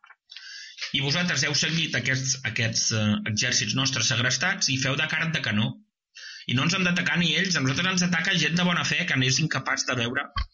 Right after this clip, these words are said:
que està treballant per Espanya, perquè ho dic i ho torno a repetir, treballar per Espanya no vol dir cobrar i no vol dir del C-, ser del C N I. Quan tu portes un llaç groc,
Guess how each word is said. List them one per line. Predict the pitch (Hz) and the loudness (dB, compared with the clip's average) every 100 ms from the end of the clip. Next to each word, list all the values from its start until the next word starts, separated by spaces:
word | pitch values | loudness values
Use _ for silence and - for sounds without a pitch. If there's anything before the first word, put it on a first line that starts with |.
| - - - | -18 -14 -4
que | 110 | -2
està | 120 | 0
treballant | 123 131 120 127 | 0 2 2 0
per | 135 127 | 0 -2
Espanya, | - 123 131 - | 0 0 0 0
perquè | 92 - | -2 -4
ho | 104 | -2
dic | 120 131 | -2 -2
i | 135 104 | -4 -2
ho | 110 | 2
torno | 120 | 2
a | 120 | 2
repetir, | 107 113 - | -2 -4 -4
treballar | 127 123 156 185 | -2 0 0 0
per | |
Espanya | 170 - 143 160 180 | 0 0 0 4 4
no | 151 | 4
vol | 135 131 | 2 0
dir | |
cobrar | 131 120 139 143 | 2 2 2 2
i | 131 | 2
no | 127 | 4
vol | 131 | 6
dir | 127 | 4
del | 117 117 | 2 2
C-, | 110 104 107 | 0 -4 -6
ser | - - 117 | 0 2 2
del | 110 113 | 2 2
C | 110 | 4
N | 101 | 2
I. | 92 90 - - - - - - - - - | 2 -4 -10 -20 -20 -20 -16 -14 -14 -12 -2
Quan | 113 | -2
tu | 143 | 0
portes | 170 175 170 170 | -2 -2 0 0
un | 151 | 2
llaç | 139 131 | 2 0
groc, | 147 147 156 | 0 -2 -4